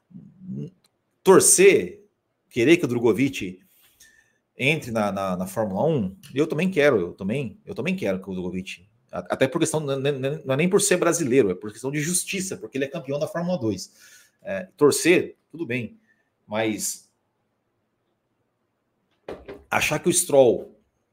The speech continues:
é, está fazendo hora extra na Fórmula um,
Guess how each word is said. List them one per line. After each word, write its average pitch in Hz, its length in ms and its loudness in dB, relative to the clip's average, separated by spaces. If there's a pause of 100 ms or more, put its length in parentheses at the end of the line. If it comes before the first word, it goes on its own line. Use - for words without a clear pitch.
(760)
é, 110 480 -2
está - 220 0
fazendo 113 720 -2
hora 123 200 6
extra 143 400 2
na 104 120 -2
Fórmula 107 420 -4
um, 151 260 -6